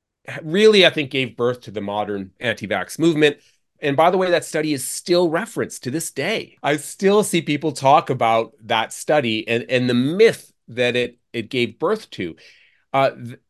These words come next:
a-, and how that happened, I think, is the study was, first of all, very controversial, and there was a famous press release that Andrew Wakefield, uh, attended, obviously,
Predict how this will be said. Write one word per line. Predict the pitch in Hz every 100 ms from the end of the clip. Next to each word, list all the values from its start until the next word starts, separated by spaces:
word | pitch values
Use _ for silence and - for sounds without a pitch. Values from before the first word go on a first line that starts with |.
| -
a-, | 156 165
and | 156
how | 131 208 254
that | 240
happened, | 151 151 202 202 147
I | 120
think, | 107 117 113 -
is | - 120 117 117 113 _ _
the | 123 143
study | - 185 208 165
was, | 139 -
first | 147 -
of | 123
all, | 123 123 120 117
very | 117 147
controversial, | 170 151 120 120 117 123 117 110
and | 107
there |
was | 104 98
a | 87
famous | - 135 147 -
press | - 131 123 -
release | 113 117 - - _
that | - 107 98
Andrew | 113 123 123
Wakefield, | 117 117 - 113 107 104 101 _ -
uh, | 117 117
attended, | 107 117 110 113
obviously, | 104 107 117 - 110 104 120